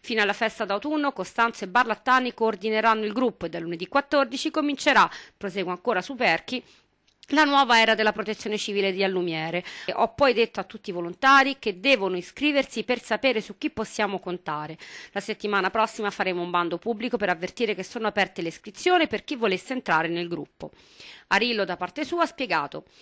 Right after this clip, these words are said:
"Ringrazio la giunta Battilocchio per la fiducia accordatami. Ho accettato perché ritengo che sia un buon gruppo con volontari con grosse potenzialità e professionalità.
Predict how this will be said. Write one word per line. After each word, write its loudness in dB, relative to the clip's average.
"Ringrazio -2
la -4
giunta -6
Battilocchio 2
per 0
la 0
fiducia -8
accordatami. -6
Ho -2
accettato 2
perché -8
ritengo -2
che -12
sia -4
un -2
buon 2
gruppo -2
con -4
volontari 4
con -2
grosse 2
potenzialità 0
e 0
professionalità. -6